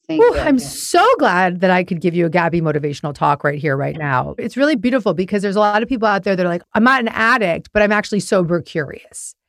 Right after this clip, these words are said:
Speaker 2: And what does that mean to them, right? It's like, "Well, I don't really wanna feel hungover in my late thirties, and I really wanna manifest more into my life,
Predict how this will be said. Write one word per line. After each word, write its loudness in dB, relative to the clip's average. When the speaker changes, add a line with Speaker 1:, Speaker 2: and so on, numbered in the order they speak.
Speaker 2:
And 2
what -8
does -2
that 2
mean 4
to -4
them, -14
right? 2
It's -2
like, 0
"Well, 2
I 2
don't 2
really 4
wanna 4
feel 2
hungover 2
in 0
my 0
late 0
thirties, -4
and -2
I 0
really 0
wanna -2
manifest -4
more 0
into -6
my -4
life, -8